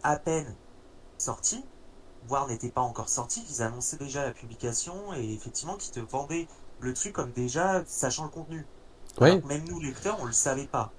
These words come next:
Speaker 1: Ça, c'est la première chose. Ensu-, ensuite, la deuxième chose, effectivement, ils ont,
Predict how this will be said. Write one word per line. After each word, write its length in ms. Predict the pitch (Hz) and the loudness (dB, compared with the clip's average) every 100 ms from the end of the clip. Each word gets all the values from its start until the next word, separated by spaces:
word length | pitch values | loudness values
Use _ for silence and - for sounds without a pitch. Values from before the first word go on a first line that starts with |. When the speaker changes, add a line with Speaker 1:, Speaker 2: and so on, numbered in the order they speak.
| - | -12
Speaker 1:
Ça, 160 | - - | -2 0
c'est 120 | 110 | 2
la 120 | 104 | -2
première 260 | 110 107 - | -2 -2 -2
chose. 240 | 208 247 - - - - - - | -4 -6 -10 -16 -18 -16 -16 -10
Ensu-, 320 | - - - - - - | -4 -4 -4 -10 -18 -14
ensuite, 320 | 101 - 196 110 | -4 -4 -2 -2
la 100 | 98 | -2
deuxième 340 | 101 104 104 | -2 -4 2
chose, 380 | - 226 233 - - - - - | 2 2 -4 -10 -12 -18 -14 -10
effectivement, 400 | 120 - 139 175 | -6 -2 -2 -2
ils 180 | |
ont, 40 | 117 | -4